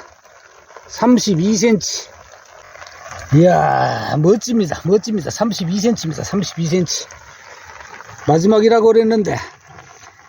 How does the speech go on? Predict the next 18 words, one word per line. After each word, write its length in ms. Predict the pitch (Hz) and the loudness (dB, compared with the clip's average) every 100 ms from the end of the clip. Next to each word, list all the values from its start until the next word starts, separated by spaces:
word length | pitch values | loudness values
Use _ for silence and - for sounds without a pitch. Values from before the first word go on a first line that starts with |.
| - - | -18 -2
아, 600 | 175 190 202 196 185 139 | 2 4 4 4 2 0
사자는 500 | - 214 226 226 208 165 | -4 -4 0 0 2 2
못 160 | 170 | 2
만나고 560 | 190 196 190 170 135 - - - - - - - - - - | 2 0 2 0 -2 -6 -10 -20 -20 -20 -20 -20 -20 -20 -2
월척만 540 | 165 220 - 254 220 170 | 2 2 4 2 4 6
네 160 | 185 | 6
마리입니다. 480 | 233 233 196 170 131 | 6 4 4 0 0
월척만 480 | 165 170 208 175 147 | 0 2 0 2 2
네 160 | 160 185 | 2 2
마리. 260 | 175 123 - - - - - - - - - - - | 0 -2 -10 -20 -20 -20 -20 -20 -20 -20 -20 -12 -2
마지막 500 | 156 180 233 151 - - - - - - | 0 4 4 4 -2 -18 -20 -20 -20 -20
삼십이 720 | - 240 269 - 214 165 220 | -4 4 4 4 -2 -2 0
센티입니다. 560 | 202 240 - 160 135 123 | 2 0 0 -4 -2 -4
삼십이 640 | - 208 - 156 151 165 | -4 -4 -6 -8 -8 -4
센티. 420 | 165 185 - - - - - - - - - | 0 0 -2 -12 -16 -20 -20 -20 -20 -12 2
오늘은 420 | 240 233 196 143 | 4 6 4 2
월척만 640 | 185 240 - 247 208 | 2 2 2 2 2
네, 80 | 160 | 0